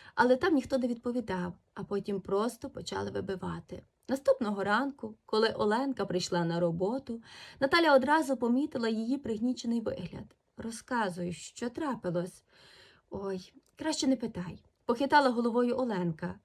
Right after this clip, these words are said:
і розповіла про події вчорашнього вечора. "Не може бути, це вже занадто навіть для твого Петра.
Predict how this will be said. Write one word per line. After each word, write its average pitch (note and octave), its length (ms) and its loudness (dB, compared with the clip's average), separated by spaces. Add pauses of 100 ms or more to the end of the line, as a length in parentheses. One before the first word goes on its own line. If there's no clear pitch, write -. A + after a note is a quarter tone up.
і B3+ 100 4
розповіла G#3+ 580 4
про F#3+ 180 0
події F#3+ 440 0
вчорашнього F#3 600 -4
вечора. F3 580 -6 (560)
"Не A#3 140 0
може A#3 280 0
бути, F3 560 -4 (120)
це - 140 2
вже B3 160 8
занадто C4 520 6
навіть G#3 260 2
для G#3+ 120 -2
твого A3 300 0
Петра. A3+ 500 -2